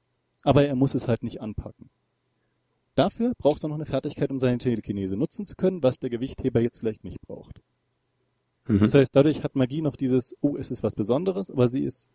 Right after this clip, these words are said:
Speaker 2: Es kostet
Speaker 1: fast schon
Speaker 2: ein bisschen
Speaker 1: automatisch
Speaker 2: was mehr,
Speaker 1: balanciert.
Speaker 2: aber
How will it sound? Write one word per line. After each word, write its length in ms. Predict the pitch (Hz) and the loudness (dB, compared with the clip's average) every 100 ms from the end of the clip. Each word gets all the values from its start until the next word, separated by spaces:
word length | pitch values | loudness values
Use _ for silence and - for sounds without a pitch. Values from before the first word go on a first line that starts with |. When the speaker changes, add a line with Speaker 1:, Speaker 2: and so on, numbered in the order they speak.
| _ | _
Speaker 2:
Es 160 | 160 - | -8 0
kostet 340 | - 135 127 | 6 8 6
Speaker 1:
fast 40 | 131 | 6
schon 80 | |
Speaker 2:
ein 40 | 127 | 6
bisschen 260 | 123 117 | 6 8
Speaker 1:
automatisch 180 | 113 98 | 6 6
Speaker 2:
was 40 | - | 4
mehr, 200 | 101 135 | 4 4
Speaker 1:
balanciert. 300 | 175 - - | 2 -4 -10
Speaker 2:
aber 640 | - 101 101 107 107 107 | 2 4 6 6 6 4